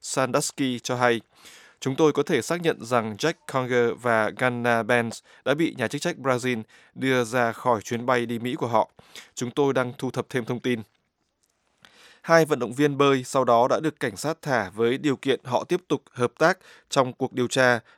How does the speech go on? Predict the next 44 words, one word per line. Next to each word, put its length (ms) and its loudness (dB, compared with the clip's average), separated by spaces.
và 180 4
cung 240 -4
cấp 200 -2
thêm 220 2
lời 160 0
khai 380 2
về 180 -2
vụ 180 -4
việc 220 2
vào 140 4
ngày 260 2
mười 260 0
tám 260 -2
tháng 140 -6
tám. 320 2
Họ 240 4
sẽ 220 2
không 260 -2
được 120 0
phép 240 -2
rời 280 2
khỏi 240 2
Brazil 460 0
cho 120 0
đến 120 0
khi 260 -2
họ 240 0
nói 160 2
chuyện 200 -2
thêm 240 -2
với 100 -4
cảnh 140 -6
sát. 260 0
Động 180 2
thái 280 6
của 220 2
cảnh 160 -6
sát 260 -2
diễn 240 -4
ra 320 2
khi 320 -4
họ 220 0
tiếp 220 -4
tục 140 -2